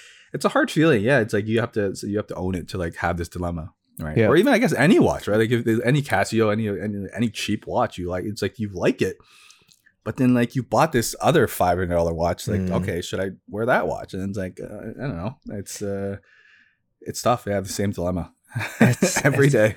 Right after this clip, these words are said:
Speaker 1: <laughs>
Speaker 2: I, I don't know. It, it remind, the first time I bought an automatic watch, for me, it was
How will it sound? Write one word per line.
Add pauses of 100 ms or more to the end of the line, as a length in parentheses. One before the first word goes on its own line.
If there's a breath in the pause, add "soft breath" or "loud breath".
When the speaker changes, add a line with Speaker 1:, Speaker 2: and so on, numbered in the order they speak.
(140)
Speaker 1:
<laughs>
Speaker 2:
I,
I
don't
know.
It, (120)
it
remind, (260 loud breath)
the
first
time
I
bought
an
automatic
watch,
for
me,
it
was